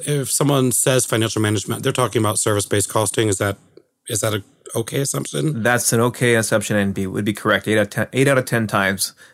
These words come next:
Speaker 2: they're not looking to map their, their vendor management accounts payable process.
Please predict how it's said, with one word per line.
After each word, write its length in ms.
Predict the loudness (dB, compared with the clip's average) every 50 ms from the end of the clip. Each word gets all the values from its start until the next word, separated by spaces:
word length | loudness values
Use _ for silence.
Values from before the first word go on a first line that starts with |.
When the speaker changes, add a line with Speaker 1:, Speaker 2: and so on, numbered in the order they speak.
| _ -2
Speaker 2:
they're 140 | 0 2 4
not 200 | 4 2 2 0
looking 300 | 0 -2 -2 -2 -4 -4
to 120 | -4 -4 -2
map 440 | 0 2 2 2 0 -2 -4 -6
their, 440 | -2 0 2 2 2 2 0 -4 -6 -10 -18 -20 _ _ _ _ -20 -16
their 340 | -8 -4 0 0 0 0 0
vendor 380 | 0 0 0 2 2 0 0
management 360 | 2 2 0 0 -2 -2 -4 -6
accounts 320 | -4 -4 -4 -4 -4 -4
payable 340 | -4 -4 -2 -2 -2 -4 -4
process. 560 | -2 -2 -2 0 -2 -4 -2 -2 -2 -2